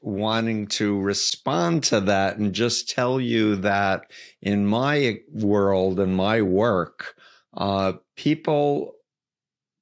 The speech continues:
are often hypnotized and then given amnesia to the fact that they're hypnotized. So they have no recollection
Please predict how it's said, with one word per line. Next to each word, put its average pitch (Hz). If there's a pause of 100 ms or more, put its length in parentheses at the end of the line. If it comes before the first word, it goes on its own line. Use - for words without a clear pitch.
(380)
are 104
often 117
hypnotized 95 (480)
and 104
then 117
given 107
amnesia 101 (100)
to -
the 98
fact 101
that 92
they're 92
hypnotized. 90 (400)
So -
they 107
have 101
no 113
recollection 110